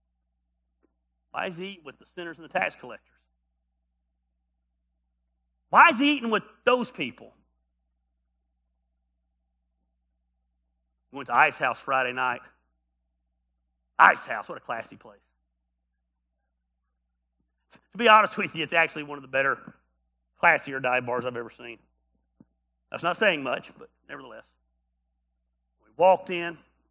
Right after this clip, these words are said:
I didn't even tell Christine this. I just remembered it. I heard someone at a table. "That's the pastor of Action Church." "Why is a pastor here?"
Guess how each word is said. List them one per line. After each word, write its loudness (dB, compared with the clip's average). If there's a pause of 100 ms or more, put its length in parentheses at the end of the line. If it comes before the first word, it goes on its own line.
(640)
I -4
didn't -6
even -12
tell -10
Christine -20
this. -20
I -10
just -16
remembered -18
it. -20 (960)
I -14
heard -4
someone -8
at -6
a -20
table. -8 (1700)
"That's -20
the -20
pastor -10
of -20 (140)
Action -10
Church." -20 (2750)
"Why -10
is -10
a -8
pastor -16
here?" -20